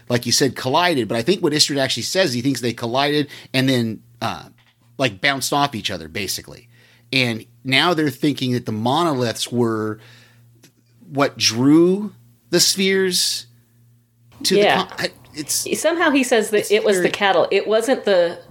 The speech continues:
Speaker 2: result. It was the thing that created it.
Speaker 1: Yeah, and that the monsters are just, they're not, they're, they're not new monsters, they're just new to here.
Speaker 2: Mm-hmm.
Speaker 1: They're coming from somewhere, and the monoliths are now the gateways that they're crossing through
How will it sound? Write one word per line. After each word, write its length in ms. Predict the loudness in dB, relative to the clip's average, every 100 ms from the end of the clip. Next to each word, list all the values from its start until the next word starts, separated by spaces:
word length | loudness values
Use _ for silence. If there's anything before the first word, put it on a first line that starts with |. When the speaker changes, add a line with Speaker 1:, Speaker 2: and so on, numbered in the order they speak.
| -18
Speaker 2:
result. 720 | 0 0 2 2 4 4 0 -10 -14 -20 -2
It 140 | 0 2
was 200 | 2 4
the 100 | 2
thing 280 | 2 0 2
that 180 | 0
created 560 | 2 2 4 4 4 2
it. 260 | 0 -2 -8 -18 -20 _ _ _ _ _ _ _ _ _
Speaker 1:
Yeah, 260 | -2 -2 0
and 160 | 0
that 80 | 0
the 100 | 0
monsters 600 | 2 2 0 0 0 -2
are 240 | -2 -4 -2
just, 340 | -2 -2 0
they're 140 | 0 0
not, 220 | 0 -2 -8
they're, 480 | -12 -2 0 0 -4
they're 140 | -4 0
not 240 | 0 0
new 180 | 0 2
monsters, 520 | 2 0 0 -4 -2
they're 100 | -2
just 240 | 0 -2 -2
new 200 | 0 0
to 120 | -2
here. 280 | -2 0 2
Speaker 2:
Mm-hmm. 260 | 2 0
Speaker 1:
They're 120 | 0 -4
coming 380 | -2 -2 -2
from 580 | -6 -14 -4 0 2 0
somewhere, 720 | 0 0 0 -2 -4 -4 -6 -10 -10
and 160 | -4 -2
the 40 |
monoliths 680 | 0 2 2 2 2 0 0
are 80 | -2
now 460 | 0 -2 -2 -4 -8 -20 _
the 100 | -6
gateways 800 | -4 0 0 0 -4 -4 -4 -4
that 160 | -6 -2
they're 160 | -2
crossing 560 | -2 -4 -2 0 -2 -6
through 460 | -6 -2 0 0